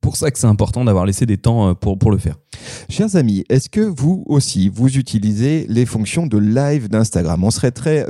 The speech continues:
Speaker 2: heureux, d'une, d'en parler avec vous sur les réseaux sociaux et puis peut-être aussi que vous nous envoyiez,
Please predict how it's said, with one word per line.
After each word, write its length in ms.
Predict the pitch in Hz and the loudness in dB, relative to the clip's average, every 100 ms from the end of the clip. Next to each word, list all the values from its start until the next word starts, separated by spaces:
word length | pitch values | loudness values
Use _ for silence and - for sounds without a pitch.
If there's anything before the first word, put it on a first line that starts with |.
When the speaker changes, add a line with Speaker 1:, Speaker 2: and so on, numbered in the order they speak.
| 110 | -2
Speaker 2:
heureux, 440 | 127 135 143 139 87 | 0 0 0 -2 -4
d'une, 340 | 98 127 151 | -4 0 0
d'en 140 | 113 101 | 2 0
parler 340 | 101 107 107 | 0 0 0
avec 240 | - 113 107 | 2 2 2
vous 180 | 110 117 | 0 0
sur 200 | - 104 | 2 0
les 60 | |
réseaux 240 | 98 98 101 | 2 0 0
sociaux 300 | 117 117 190 | 0 2 2
et 40 | |
puis 120 | 139 | 2
peut-être 360 | 110 107 170 - | -2 2 0 0
aussi 200 | 95 147 | -2 0
que 60 | 110 | 2
vous 40 | |
nous 160 | 104 101 | 2 2
envoyiez, 420 | 92 90 110 | 2 2 2